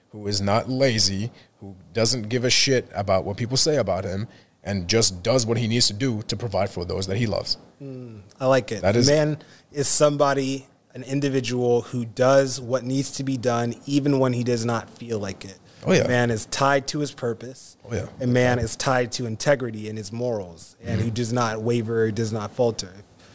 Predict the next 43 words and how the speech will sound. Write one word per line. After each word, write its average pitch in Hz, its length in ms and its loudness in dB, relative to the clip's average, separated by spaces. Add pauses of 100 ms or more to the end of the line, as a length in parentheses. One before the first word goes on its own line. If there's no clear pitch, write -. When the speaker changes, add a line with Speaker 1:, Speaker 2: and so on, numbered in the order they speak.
(260)
Speaker 2:
And 123 340 6
this 147 160 4
is 160 120 2
the 143 80 4
big 123 240 2
thing 120 200 -2
I 117 160 4
had 117 140 2
to 120 100 -2
learn. 98 260 -4
When 107 120 -8
you 147 120 -10
see 208 220 2
red 139 240 6
flags, 117 460 -6
man, 117 240 -8
run. 80 320 -10 (680)
Trust - 340 0
your 156 100 -4
gut, 120 340 -6
run. 98 100 -20 (580)
Because, 117 600 -4 (400)
um, 117 320 4
it's 120 140 0
so 175 280 6
easy 147 320 -2
to 135 300 4
get 117 320 -2
caught 123 260 0
up, 117 280 0
es-, - 140 -18 (200)
especially 135 720 0 (300)
with, 123 300 -8
uh, 110 280 -4
girls, 101 640 -4
into 123 460 -4
the 117 200 0
old 117 320 4
emotion, 113 480 -4
"Oh, 113 240 -14
she's 117 260 -16
hot." 110 380 -4
No. 98 140 -12